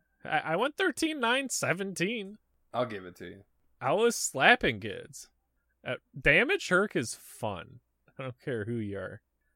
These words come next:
Speaker 1: Um, and then I've been, I've been only getting in one or two games the past few days. Uh, did a conquest, uh, with,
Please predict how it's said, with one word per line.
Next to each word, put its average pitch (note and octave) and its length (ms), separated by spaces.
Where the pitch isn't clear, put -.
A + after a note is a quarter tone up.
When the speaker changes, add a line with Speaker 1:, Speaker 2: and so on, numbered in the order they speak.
Speaker 1:
Um, A2+ 520
and D3 140
then E3 360
I've C#3+ 180
been, C3 340
I've C3 80
been C#3+ 120
only D#3+ 220
getting B2 260
in A2+ 160
one G#2 160
or G2+ 80
two A2 200
games G2+ 400
the G2+ 60
past G2+ 340
few G#2+ 140
days. F#2+ 480
Uh, G#2+ 360
did D3+ 160
a B2 60
conquest, C#3+ 840
uh, G#2 340
with, A2+ 360